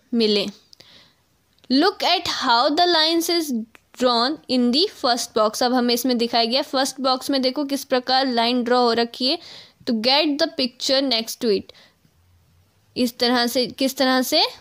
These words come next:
फर्स्ट इमेज में हमारी डॉटेड लाइन ड्रॉ हुई है कि हमें जो इसके सामने वाली पिक्चर से मिल जाए। तो ये डॉटेड लाइन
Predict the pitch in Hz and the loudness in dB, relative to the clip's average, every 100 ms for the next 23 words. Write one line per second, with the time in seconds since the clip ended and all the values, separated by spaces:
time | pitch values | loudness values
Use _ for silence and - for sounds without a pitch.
0 | - 254 247 - 262 247 254 262 285 269 | -6 -2 -2 0 0 0 0 0 0 0
1 | 240 226 269 480 - - - - - 226 | 0 0 0 -2 -6 -14 -14 -14 -4 0
2 | 226 226 254 240 247 254 330 440 - - | 0 0 -2 0 2 2 2 -2 -6 -4
3 | 226 240 254 262 262 262 302 320 320 277 | 0 2 4 4 2 2 0 0 0 0
4 | 247 269 453 - - _ _ _ _ _ | 0 0 -2 -6 -20 _ _ _ _ _
5 | _ 247 247 - 240 - 233 233 233 226 | _ -2 -2 -2 -6 -2 0 0 0 2
6 | 214 214 220 214 - 220 220 - 330 440 | 2 0 -4 -6 0 0 2 0 0 -2
7 | - - 233 214 - - - - - - | -10 -2 0 0 -2 -8 -12 -20 -20 -20
8 | _ 240 220 226 226 214 214 - 226 220 | _ -2 0 2 2 0 -2 -2 -2 0
9 | 214 214 | 0 -2